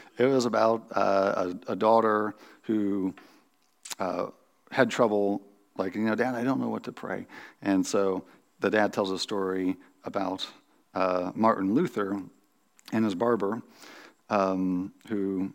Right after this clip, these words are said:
Martin Luther actually wrote a book for his barber, which, which was one of the books that he had published, or that he published or wrote,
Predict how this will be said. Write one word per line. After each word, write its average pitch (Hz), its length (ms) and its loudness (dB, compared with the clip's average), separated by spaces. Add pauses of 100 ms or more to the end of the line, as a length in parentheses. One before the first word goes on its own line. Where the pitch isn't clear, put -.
Martin 104 280 0
Luther 104 240 -4
actually 98 240 -4
wrote 98 360 -4
a 92 220 -2
book 101 300 -2
for 120 260 -4
his 101 180 -4
barber, 95 580 2 (360)
which, - 320 -8 (520)
which 90 140 -10
was 90 140 -8
one 110 120 0
of 101 60 -2
the 95 60 -4
books 101 220 -4
that 98 100 -2
he 92 60 -6
had 92 120 -4
published, 98 480 -6 (260)
or 107 80 -6
that 92 120 -6
he 117 100 0
published 92 420 -6
or 104 80 -4
wrote, 95 240 -4